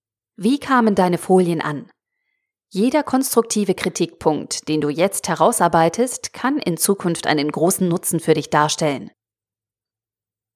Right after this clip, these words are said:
Um Feedback bitten. Neben der Benotung deiner Leistung kannst du deinen Prüfer und andere Teilnehmer deiner Online-Präsentation um weiteres Feedback bitten. Wie hat deinem Publikum der Vortrag gefallen?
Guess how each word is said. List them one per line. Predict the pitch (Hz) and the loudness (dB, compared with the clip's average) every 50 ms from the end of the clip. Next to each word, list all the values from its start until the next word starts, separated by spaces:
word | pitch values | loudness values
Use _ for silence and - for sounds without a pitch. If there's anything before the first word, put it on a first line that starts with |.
| _ _ _ _ _ _ _ _ _ _ _ _ | _ _ _ _ _ _ _ _ _ _ _ _
Um | 302 302 302 | 2 2 2
Feedback | 294 - - 202 196 - - - - - - | 0 0 -2 -2 -2 0 -2 -2 -2 0 -2
bitten. | 147 147 147 - - - - - _ _ _ _ _ _ _ _ _ _ _ _ _ _ _ _ _ | -2 -2 -2 -6 -12 -14 -14 -16 _ _ _ _ _ _ _ _ _ _ _ _ _ _ _ _ _
Neben | - 196 247 285 294 285 | 0 2 2 4 4 4
der | 240 214 190 | 4 4 2
Benotung | 160 175 165 170 180 233 - - 254 233 | 2 2 2 2 2 2 2 0 0 0
deiner | 202 180 175 160 156 | 0 0 0 2 2
Leistung | 156 151 151 165 - - 226 247 277 294 | 4 4 4 2 0 -2 -2 -2 -2 -2
kannst | - - 285 269 - - - | -2 -2 -2 -2 -2 -2 0
du | 220 | 2
deinen | 208 196 185 170 165 - | 2 4 2 2 0 -2
Prüfer | - - 190 208 - - 185 156 | -2 -4 -4 -2 0 0 0 0
und | 151 - - | 0 0 -2
andere | 156 170 180 170 165 | -2 -2 0 -2 -2
Teilnehmer | - - 160 160 170 175 175 175 175 165 | -2 0 -2 0 2 2 2 2 2 2
deiner | 156 156 147 147 143 - - | 2 0 0 2 0 2 2
Online-Präsentation | 160 175 180 165 160 - - 175 160 165 165 - - 165 - - - 175 170 175 | 2 2 2 0 0 0 -2 -2 -2 -2 -2 -4 -4 -4 -2 0 2 2 2 0
um | - 160 147 160 | -2 -2 0 2
weiteres | 160 165 165 - - 180 165 - | 2 2 0 0 -2 -2 -2 -2
Feedback | - 196 196 196 - 175 156 - | -2 -4 -6 -2 -2 -4 -4 -2
bitten. | - 160 156 - 143 - - _ _ _ _ _ _ _ _ _ _ _ _ _ _ _ _ _ _ _ _ | -2 -4 -4 -4 -8 -8 -8 _ _ _ _ _ _ _ _ _ _ _ _ _ _ _ _ _ _ _ _
Wie | _ 180 185 226 254 | _ -2 -2 -2 -2
hat | 277 294 - | -4 0 2
deinem | 262 262 226 220 202 | 2 4 4 2 0
Publikum | - - 262 - 240 226 - 226 220 | 0 -2 -2 -2 -2 -2 0 0 2
der | 208 190 | 2 0
Vortrag | - - 196 214 220 - - 185 | 2 2 0 0 2 0 -2 -2
gefallen? | - 196 - - 196 185 175 165 156 - - | 0 -2 -4 -2 -2 -2 -2 -2 -6 -8 -12